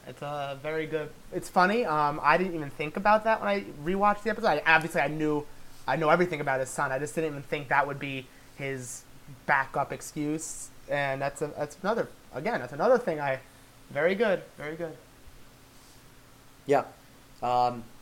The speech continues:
Speaker 2: and then also only, only Iroh can fall asleep on a horse convincing-,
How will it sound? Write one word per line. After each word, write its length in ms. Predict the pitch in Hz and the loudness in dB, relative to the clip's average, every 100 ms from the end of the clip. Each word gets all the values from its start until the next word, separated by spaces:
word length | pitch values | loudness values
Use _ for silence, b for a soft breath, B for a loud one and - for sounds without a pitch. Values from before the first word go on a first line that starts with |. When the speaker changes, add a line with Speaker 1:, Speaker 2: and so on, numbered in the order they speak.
| - | -2
Speaker 2:
and 100 | 147 | 4
then 80 | |
also 320 | 156 156 151 151 | 6 6 4 6
only, 440 | 208 214 185 160 - | 8 8 6 0 8
only 280 | 247 254 208 | 8 8 8
Iroh 420 | 143 113 98 90 - | 8 6 2 -6 -8
can 160 | - 117 | -8 -8
fall 380 | - - 180 214 | -2 6 8 8
asleep 360 | - 180 170 | 6 2 2
on 140 | 170 165 | 4 4
a 60 | |
horse 260 | 151 143 143 | 4 4 2
convincing-, 640 | - 117 131 120 - 107 | -2 -2 0 0 -4 -8